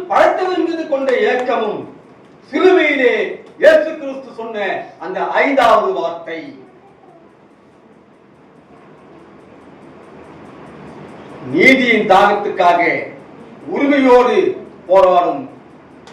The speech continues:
சிலுவையிலே ஒரு சராசரி மனிதனாக அங்கே நீதியின் பசியின் தாகத்துக்கு அங்கே குரல் கொடுக்கிற ஆண்டவராய் செயல்பட்டுக் கொண்டிருக்கிறார் சிலுவையிலே. அல்லேலூயா.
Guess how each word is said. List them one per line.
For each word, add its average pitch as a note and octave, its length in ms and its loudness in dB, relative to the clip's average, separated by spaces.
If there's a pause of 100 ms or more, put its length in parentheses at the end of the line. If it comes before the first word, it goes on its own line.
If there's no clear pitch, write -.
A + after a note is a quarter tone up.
(340)
சிலுவையிலே F#3 580 0 (360)
ஒரு D#3 160 -12
சராசரி A#3 680 2
மனிதனாக F3+ 460 -4 (720)
அங்கே D3+ 340 -8 (1000)
நீதியின் F#3+ 600 -8
பசியின் F3 440 -8
தாகத்துக்கு E3+ 580 -2
அங்கே C#3+ 280 -8 (420)
குரல் - 260 0
கொடுக்கிற - 340 -8
ஆண்டவராய் C3+ 540 -4 (260)
செயல்பட்டுக் D#3+ 460 -8
கொண்டிருக்கிறார் A#2+ 480 -14
சிலுவையிலே. - 500 -14
அல்லேலூயா. C3+ 500 -2